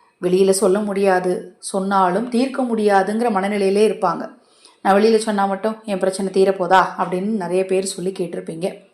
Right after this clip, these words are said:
ஒரு சிலருக்கு வெளியில அவங்க பிரச்சனையை சொல்லிட்டா, அதையே அவங்க அவமானமா நினைச்சு இன்னும் கொஞ்சம் கூனி குறுகி போவாங்க. "ஐயோ, நம்ம பிரச்சனையை அவங்க கிட்ட சொல்லிட்டோமே, அதனால அவங்க நம்மளை தப்பா நினைப்பாங்களா, சரியா நினைப்பாங்களா?" அப்படின்னு ஒரு சில மனவேதனையில இருப்பாங்க.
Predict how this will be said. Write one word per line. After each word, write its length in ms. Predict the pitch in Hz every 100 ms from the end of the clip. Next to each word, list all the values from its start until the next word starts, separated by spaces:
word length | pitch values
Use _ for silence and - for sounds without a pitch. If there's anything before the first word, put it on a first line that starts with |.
| _ _ _ _ _ -
ஒரு 180 | 277
சிலருக்கு 380 | 285 302 285 285
வெளியில 220 | 240 240
அவங்க 220 | 269 240 202
பிரச்சனையை 480 | 208 196 240 240 226
சொல்லிட்டா, 600 | 202 196 202 208 175 190 - _ - -
அதையே 320 | - 226 269
அவங்க 280 | 311 294 233
அவமானமா 640 | 196 220 254 247 240 240
நினைச்சு 260 | 220 190 -
இன்னும் 280 | 277 262 294
கொஞ்சம் 280 | 285 233 226
கூனி 260 | 233 233
குறுகி 280 | 226 190 202
போவாங்க. 540 | 202 170 165 156 - -
"ஐயோ, 240 | - 190
நம்ம 160 | 196 185
பிரச்சனையை 420 | 185 180 208 196
அவங்க 160 | 180 180
கிட்ட 260 | 196 196
சொல்லிட்டோமே, 460 | 180 180 180 175 180 180 - -
அதனால 440 | - 208 208 208 214
அவங்க 300 | 202 185 185
நம்மளை 80 |
தப்பா 340 | 180 185 - 240
நினைப்பாங்களா, 540 | 202 190 185 180 185
சரியா 380 | 190 190 175 196
நினைப்பாங்களா?" 680 | 190 180 180 175 175 180 180 - - -
அப்படின்னு 460 | - - 240 240 254
ஒரு 140 | 214
சில 200 | 185 202
மனவேதனையில 720 | 180 175 185 185 180 170 185 -
இருப்பாங்க. 400 | - 165 160